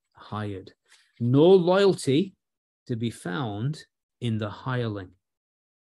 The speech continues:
He completely disregards the word of God. He disregards his kind benefactor.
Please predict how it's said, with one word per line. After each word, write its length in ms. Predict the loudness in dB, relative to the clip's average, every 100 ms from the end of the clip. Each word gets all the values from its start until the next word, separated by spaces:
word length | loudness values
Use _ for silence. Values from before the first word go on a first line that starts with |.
| _ _ _ -14
He 180 | -14 -10
completely 540 | -8 -6 0 2 2
disregards 720 | 0 0 0 -4 -2 -4 -4 -6
the 80 |
word 260 | -8 -8 -10
of 160 | -12 -8
God. 400 | -6 -4 -6 -10 _ _ _ _ _
He 120 | -12
disregards 760 | -4 -4 -2 -2 -2 -2 -4 -6
his 160 | -10 -12
kind 580 | -10 -6 -2 -2 -4
benefactor. 840 | -6 -4 -6 -6 -10 -8 -8 -8